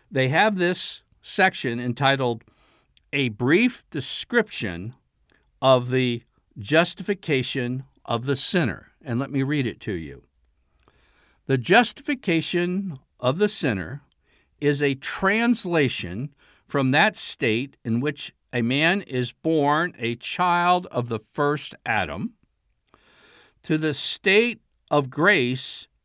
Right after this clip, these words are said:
and of the adoption of the sons of God through the second Adam, Jesus Christ, our Savior."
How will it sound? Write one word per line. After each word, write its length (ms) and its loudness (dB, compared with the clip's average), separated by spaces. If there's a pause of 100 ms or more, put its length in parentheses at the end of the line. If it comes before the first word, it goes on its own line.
(100)
and 200 0
of 260 0
the 160 0
adoption 960 0 (560)
of 220 2
the 140 0
sons 500 2
of 180 0
God 560 0 (320)
through 440 2
the 220 -4
second 600 0
Adam, 520 -6 (560)
Jesus 600 -2
Christ, 600 -2 (100)
our 500 2
Savior." 720 -4